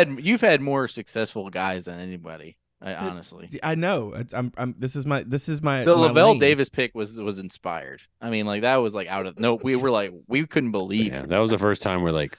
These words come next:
Speaker 2: Have I ever told the
Speaker 3: "Lavelle
Speaker 2: backstory on
Speaker 3: Davis."
Speaker 2: why? Uh, uh, yeah, y-, we, we literally hung up and, and
Speaker 3: After,
Speaker 2: they both
Speaker 3: after
Speaker 2: like
Speaker 3: the,
Speaker 2: jumped me.
Speaker 3: yeah,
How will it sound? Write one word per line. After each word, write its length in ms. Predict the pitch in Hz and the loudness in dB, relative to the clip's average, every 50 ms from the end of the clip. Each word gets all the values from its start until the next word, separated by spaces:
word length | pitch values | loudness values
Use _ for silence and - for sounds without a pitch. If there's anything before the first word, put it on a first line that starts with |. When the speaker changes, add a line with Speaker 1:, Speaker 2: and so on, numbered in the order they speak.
| _ _ | _ _
Speaker 2:
Have 120 | 160 170 180 | 2 2 2
I 20 | |
ever 180 | 208 233 196 - | 4 2 4 4
told 140 | - 254 | 6 6
the 40 | - - | 8 8
Speaker 3:
"Lavelle 140 | - 190 160 | 8 6 6
Speaker 2:
backstory 260 | 165 - - 180 220 214 | 6 4 6 8 8 8
on 40 | 196 | 8
Speaker 3:
Davis." 200 | - 160 151 139 | 6 4 4 2
Speaker 2:
why? 120 | 139 139 - 120 - | 0 2 2 0 0
Uh, 120 | - 151 - - | 2 -2 -2 -2
uh, 120 | - - - | -4 -6 -4
yeah, 280 | - 160 147 123 117 110 - - | 0 0 0 0 0 -4 -6 -6
y-, 180 | 143 135 - - | -6 -6 -6 -6
we, 160 | 143 139 139 - - | -6 -6 -6 -6 -6
we 200 | 131 143 147 147 | -4 -2 -2 0
literally 440 | 143 147 156 165 175 180 175 175 160 | 2 2 4 4 4 4 2 2 2
hung 200 | 151 160 156 156 | 2 0 0 0
up 160 | 147 143 - | -2 -2 -2
and, 160 | 117 117 120 | -4 -4 -4
and 100 | 110 - | -2 0
Speaker 3:
After, 220 | 98 98 - - | 0 2 2 2
Speaker 2:
they 80 | 120 95 | 2 2
both 100 | 85 - | 4 6
Speaker 3:
after 220 | 107 104 - 113 | 4 4 4 2
Speaker 2:
like 240 | 104 95 90 87 - - | 2 2 2 0 -2 -2
Speaker 3:
the, 100 | 110 127 | 2 2
Speaker 2:
jumped 200 | 147 135 117 123 | 2 2 2 -2
me. 140 | 113 123 - | -4 -4 -4
Speaker 3:
yeah, 60 | - | -4